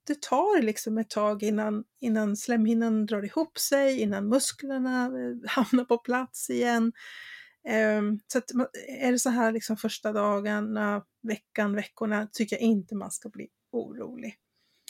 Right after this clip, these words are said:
När man kommer på efterkontroll på barnmorskemottagningen så är ju det här, bland annat det här en av de saker som barnmorskan tittar på. Hur ser det ut med, med slidan, slemhinnor och muskulatur och hittar du knipet och hur, hur ser bristningen ut om det fanns en bristning?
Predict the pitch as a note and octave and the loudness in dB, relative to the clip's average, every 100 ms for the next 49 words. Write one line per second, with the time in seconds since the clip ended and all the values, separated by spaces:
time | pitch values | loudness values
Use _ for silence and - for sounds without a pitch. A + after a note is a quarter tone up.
0 | - - - B3 B3+ D4+ C4+ D4 C#4+ - | -18 -20 -2 0 2 4 2 2 0 -2
1 | A#3 B3+ A#3+ D4 D4+ B3+ B3 A#3+ G#3 - | -2 0 4 4 4 2 0 2 2 -2
2 | A3 G#3 - A3+ A#3+ A3+ A3 A#3+ A3 A3+ | -6 -4 -2 0 2 0 0 0 2 2
3 | B3 B3 G#3+ A3+ B3+ A#3+ G#3+ B3 D#4 A3 | 2 0 -2 0 2 2 0 0 2 2
4 | - A#3 A#3 A#3 G#3 - A3 - A3 A#3 | 0 -6 -6 -6 -4 -4 -6 -10 -10 -6
5 | A3+ B3 A#3 - A3+ A3+ - D#4+ - A3 | -8 -8 -14 -14 -12 -12 -12 -8 -6 -2
6 | D#4 E4+ C4+ A3+ - - E4 D#4+ _ _ | -2 0 -2 -4 -6 -4 -4 -6 _ _
7 | _ _ - _ _ - - D#4+ G3+ G#3+ | _ _ -20 _ _ -10 -6 -4 -4 -4
8 | G#3 A3+ A3+ G#3+ G#3 G#3 G#3 A3 G#3+ A3 | -4 -4 -4 -2 -2 -2 -2 -2 -2 0
9 | G#3+ - - A3+ G#3 G#3 G#3 G#3+ A3 A3 | -2 -2 -6 -4 -2 -2 -2 -6 -6 -4
10 | A3+ B3+ - - A3+ B3+ - F#3 F#3 F#3 | -2 -4 -4 0 0 0 -2 -4 -4 -6
11 | - - G3 - _ - G3+ G3+ A3 A3+ | -10 -6 -6 -8 _ -8 -6 0 4 4
12 | G#3+ G#3+ - C4+ C4 A3+ A#3+ - - - | 4 -2 -4 -2 -2 -2 -2 -2 -4 -2
13 | A3+ A3+ G3 G3+ G#3 G3+ G#3 G3+ G#3+ - | 2 2 2 -2 -2 -2 -2 -4 -4 -6
14 | A3+ A3 G#3 - - A#3 | -8 -8 -8 -12 -12 -12